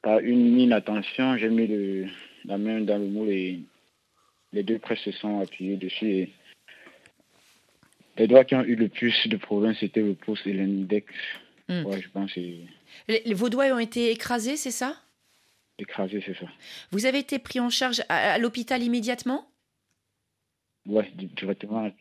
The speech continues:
Speaker 1: Quand j'ai eu l'accident, on a mis une voiture de service qui m'a amené directement à la clinique.
Speaker 2: Est-ce que vous avez été opéré dans la foulée de, justement, de l'arrivée aux urgences ?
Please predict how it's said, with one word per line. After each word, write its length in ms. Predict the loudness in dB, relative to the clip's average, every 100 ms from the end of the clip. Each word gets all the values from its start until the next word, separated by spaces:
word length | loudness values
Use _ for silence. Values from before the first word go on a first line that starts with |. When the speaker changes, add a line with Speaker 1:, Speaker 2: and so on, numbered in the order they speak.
| -12 -4
Speaker 1:
Quand 120 | 0
j'ai 100 | 0
eu 60 | 0
l'accident, 500 | -2 -4 -4 -2 -2
on 60 |
a 60 | 0
mis 160 | 0 0
une 100 | 0
voiture 240 | -2 -2
de 80 | -6
service 360 | -4 -6 -6 -12 -14
qui 180 | -10
m'a 140 | -6 -4
amené 240 | -4 -4
directement 460 | -6 -8 -10 -14 -12
à 20 |
la 100 | -14
clinique. 420 | -12 -12 -12 -16 -18 -18 -16 -12 -6
Speaker 2:
Est-ce 220 | -4 -2
que 80 | -4
vous 180 | -2 0
avez 160 | 0
été 180 | 0 0
opéré 460 | -2 0 -2 0 -2
dans 140 | 0
la 100 | -2
foulée 460 | -6 -6 -2 -2 -2
de, 400 | -2 -4 -4 -8
justement, 460 | -10 -6 -6 -4
de 80 | -4
l'arrivée 340 | -4 -4 -6
aux 80 | -6
urgences ? 580 | -8 -8 -8 -10 -12